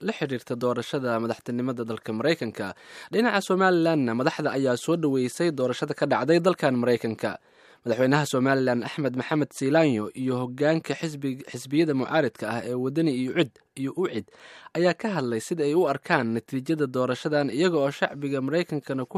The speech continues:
hambalyeeyay doorashadaasi. Warbixintan waxaa Hargeysa ka soo diray wariyaheena Cabdixakiin Maxamuud Shirwac.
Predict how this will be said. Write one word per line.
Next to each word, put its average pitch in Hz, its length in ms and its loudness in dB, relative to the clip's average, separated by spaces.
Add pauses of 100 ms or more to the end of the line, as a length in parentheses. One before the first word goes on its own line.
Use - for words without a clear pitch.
hambalyeeyay 123 560 0
doorashadaasi. 117 680 -4 (640)
Warbixintan 190 520 2
waxaa 185 160 2
Hargeysa 160 400 2
ka - 120 -6
soo 147 140 0
diray 143 260 0
wariyaheena 139 600 2
Cabdixakiin 127 640 -4
Maxamuud 120 400 -2
Shirwac. 127 320 -4